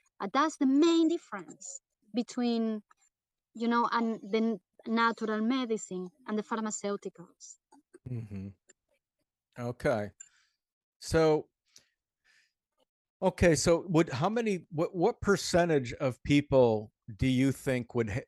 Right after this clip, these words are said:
Speaker 2: be that lucky? What percentage, like, w-, say ten people come and they're all suffering from de-, depression, and there's that one person or two people through a ceremony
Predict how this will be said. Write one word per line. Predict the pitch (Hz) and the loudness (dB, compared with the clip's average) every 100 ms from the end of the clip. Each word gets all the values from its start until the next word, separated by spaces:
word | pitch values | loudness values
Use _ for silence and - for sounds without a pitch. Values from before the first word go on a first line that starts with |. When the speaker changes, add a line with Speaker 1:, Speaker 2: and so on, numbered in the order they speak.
| 123 | -4
Speaker 2:
be | 123 123 | 0 0
that | 107 117 117 | 2 0 0
lucky? | 110 104 104 - 104 76 - _ _ _ _ _ _ _ _ - | -2 0 0 -2 -6 -10 -12 _ _ _ _ _ _ _ _ -4
What | 196 - | -4 0
percentage, | 185 - 151 139 120 104 | -2 0 0 0 0 -2
like, | 120 117 - - | 0 0 -2 -12
w-, | 151 - | -12 -10
say | - 165 156 | -2 2 2
ten | - - 170 185 | 2 2 2 -2
people | - 160 160 143 139 | -2 -2 0 0 0
come | - 123 101 95 98 - _ _ _ _ _ | 2 2 2 -4 -10 -16 _ _ _ _ _
and | 135 131 | 0 2
they're | 135 - | 2 2
all | 143 151 | 2 2
suffering | 147 - 151 131 139 123 120 | 0 0 0 0 -2 -6 -6
from | - 127 117 107 101 98 - | -2 0 0 -2 -6 -8 -6
de-, | 117 _ - 135 - _ _ 160 | -6 _ -20 -18 -20 _ _ -10
depression, | 127 123 135 117 - 87 95 - _ _ _ _ _ _ _ - | -6 -2 2 2 2 -8 -12 -20 _ _ _ _ _ _ _ 2
and | 127 127 127 | 4 4 0
there's | 127 135 113 | 0 0 2
that | 131 131 | 2 2
one | 123 143 175 170 | 0 0 0 0
person | - 170 151 - 110 85 85 _ | 0 0 0 -4 -6 -8 -16 _
or | 139 123 | 0 0
two | - 160 156 | 0 0 0
people | - 156 - 120 104 101 _ _ _ _ - | 2 2 2 0 0 -4 _ _ _ _ -6
through | 147 | -2
a | 143 | -2
ceremony | - 156 143 127 117 107 98 | -2 -4 -2 0 0 -2 -4